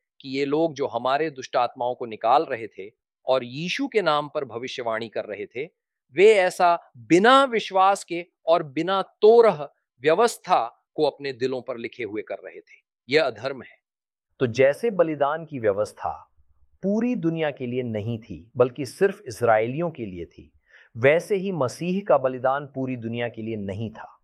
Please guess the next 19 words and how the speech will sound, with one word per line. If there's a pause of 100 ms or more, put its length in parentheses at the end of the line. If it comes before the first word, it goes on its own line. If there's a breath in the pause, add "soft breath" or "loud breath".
(540)
बल्कि
दुनिया
के
सिर्फ
उस (120)
हिस्से
के
लिए
था (300)
जो
उस
पर
भरोसा
करेगा। (640)
मैं
प्रचारकों
और
पादरियों
को